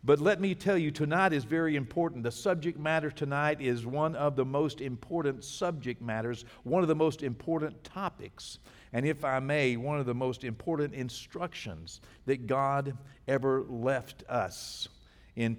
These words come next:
in, in today's world especially. You know, if you're like me, you need a little bit of help being more like Jesus every day. Just a little bit of help. God has been so good. He's, he,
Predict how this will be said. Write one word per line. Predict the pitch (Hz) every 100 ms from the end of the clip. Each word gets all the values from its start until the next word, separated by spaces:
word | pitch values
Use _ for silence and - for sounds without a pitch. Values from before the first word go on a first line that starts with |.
| 120
in, | 131 120 110 - -
in | 139 131
today's | 123 143 151 135
world | 113 113 110
especially. | 107 - 123 - 98 92 - - - - - -
You | 131
know, | 151 147
if | 139
you're | 165 165
like | 156 147
me, | 147 156 143
you | 139 147
need | 147 143
a | 127
little | 139 143
bit | 131 131
of | 123
help | 143 113
being | 123 127
more | 123 135 127
like | 123 95
Jesus | 127 123 98 117
every | 92 98
day. | 90 90 82 - - - -
Just | 170 165
a |
little | 147 139
bit | 127 117
of |
help. | 104 90 92 - - - - - - -
God | 139 156
has | 127
been | 110 151
so | 143 131
good. | 117 147 135
He's, | 120 - 98 -
he, | 139 127